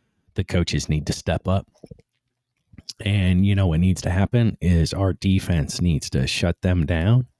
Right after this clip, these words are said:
And I believe that that would show how far our defense came and what we got. And then we got Michigan. But Michigan's at the shoe.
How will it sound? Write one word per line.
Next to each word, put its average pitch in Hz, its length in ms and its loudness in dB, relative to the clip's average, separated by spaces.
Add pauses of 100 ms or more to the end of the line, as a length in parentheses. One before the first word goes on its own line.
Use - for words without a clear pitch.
And 87 220 0
I 92 120 0
believe 85 400 0
that - 180 -4
that 85 200 -4
would - 140 -8
show 104 640 -2 (920)
how 92 220 -2
far 85 340 -2
our 92 160 2
defense 90 520 0
came 85 380 0 (240)
and 92 180 0
what 87 120 2
we 85 120 2
got. 113 240 0 (160)
And 101 180 0
then 113 120 4
we 107 80 2
got 107 180 -2
Michigan. 90 640 -2 (2000)
But - 160 -12
Michigan's 98 540 0
at 90 160 -2
the 80 80 -2
shoe. 113 460 2